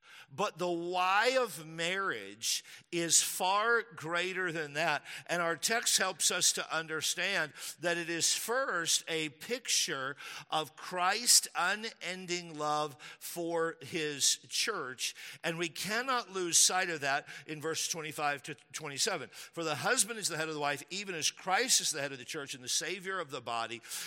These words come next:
Uh, uh, uh, husbands, he goes on, "Love your wives as Christ loved the church and gave himself for it, that he might sanctify and cleanse it with the washing of the water by the word, that he might present it to himself, not having spot nor wrinkle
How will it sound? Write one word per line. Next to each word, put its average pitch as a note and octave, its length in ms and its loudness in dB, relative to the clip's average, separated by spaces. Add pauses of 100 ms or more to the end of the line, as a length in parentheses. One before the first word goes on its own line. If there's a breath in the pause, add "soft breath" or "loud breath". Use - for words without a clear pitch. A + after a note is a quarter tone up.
Uh, B2+ 540 2 (220 loud breath)
uh, D3 40 -2
uh, C3+ 1800 -6
husbands, F#3+ 500 2
he D3 140 -6
goes D#3+ 200 -2
on, D3+ 220 -2
"Love F3+ 200 0
your G#3+ 120 0
wives D3+ 300 0
as - 100 -2
Christ F3 280 -4
loved D3+ 140 -8
the C#3+ 60 -12
church D3+ 300 -6
and B2 100 -12
gave E3+ 180 -4
himself E3+ 320 -2
for C3+ 200 -6
it, B2 60 -8 (240 loud breath)
that C#3 100 -6
he F#3 100 -2
might E3 180 -4
sanctify F3+ 600 2
and D3 120 -12
cleanse D#3+ 260 -4
it E3 60 -4
with C#3 100 -12
the C3+ 100 -8
washing D3 420 -4
of D#3 60 -10
the C#3 80 -8
water C3+ 240 -4
by B2+ 160 -4
the A#2+ 120 -10
word, B2+ 340 -8 (260 loud breath)
that B2+ 140 -6
he F3 100 -4
might F3+ 160 -4
present D#3+ 380 -2
it B3+ 160 -8
to D#3+ 100 -8
himself, C3+ 480 -4
not C#3+ 140 -6
having C3+ 180 -6
spot D3+ 420 0
nor C#3 120 -10
wrinkle C3+ 380 -8